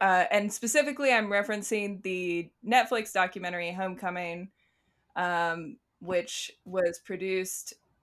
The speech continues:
to showcase Beyonce's, uh, historic Coachella performance. Um, she was the first Black woman to headline Coachella, um,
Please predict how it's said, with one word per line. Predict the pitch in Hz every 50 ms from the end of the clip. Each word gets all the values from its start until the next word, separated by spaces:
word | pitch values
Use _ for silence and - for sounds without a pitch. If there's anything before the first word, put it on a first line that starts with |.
| _
to | - - 190 175 170 170 170 170 165 165 160 165
showcase | 170 - - 190 170 170 - 202 180 170 170 170 - -
Beyonce's, | - 170 165 165 165 175 - - 180 170 165 165 165 165 170 - - - -
uh, | - 175 170 160 160 160 156 156 151 151 147 135 - - _ _ _ _ _ _ _ _ _ _ _ -
historic | 180 180 214 196 - - 294 294 277 254 - -
Coachella | 247 220 220 - 214 196 190 185
performance. | - 190 190 - 175 175 170 170 170 170 165 - - - - - _ _ _ - - - - - _ _
Um, | - 185 175 175 170 170 165 160 165 160 160 160 156 -
she | - - - 185
was | 175 170
the | - 170
first | 170 254 247 233 240 -
Black | 214 196 185 190 -
woman | 185 180 170 175 170 170 165 165
to | - - 175 170 165
headline | 170 175 180 185 160 165 165 160 156 160 165
Coachella, | 165 - 160 151 - - 180 170 160 160 156 160 170 185 - _ _ _ _ _ _ _ _ _ _ -
um, | 175 170 165 160 156 143 151 139 156 165 170 170 - 247 220